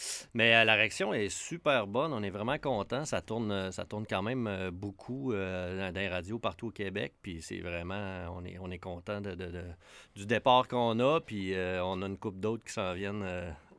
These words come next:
en arrière de ça. Fait que on est super contents. On a hâte que le monde écoute l'album demain. Euh, là, c'est, c'est le vrai jour demain, là.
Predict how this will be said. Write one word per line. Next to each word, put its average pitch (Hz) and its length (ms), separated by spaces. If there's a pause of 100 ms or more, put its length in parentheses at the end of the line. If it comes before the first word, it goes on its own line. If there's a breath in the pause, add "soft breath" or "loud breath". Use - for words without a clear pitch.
(120)
en 113 100
arrière 104 300
de 104 100
ça. 131 240
Fait 117 160
que 92 220 (340 loud breath)
on 113 60
est 117 40
super 151 280
contents. 143 340
On 127 140
a - 20
hâte 127 80
que 139 80
le 120 80
monde 120 240
écoute 107 240
l'album 107 420
demain. 104 460
Euh, 90 760 (520 soft breath)
là, 98 120
c'est, 87 200
c'est 90 140
le 85 100
vrai 90 220
jour 95 240
demain, 92 320
là. 104 80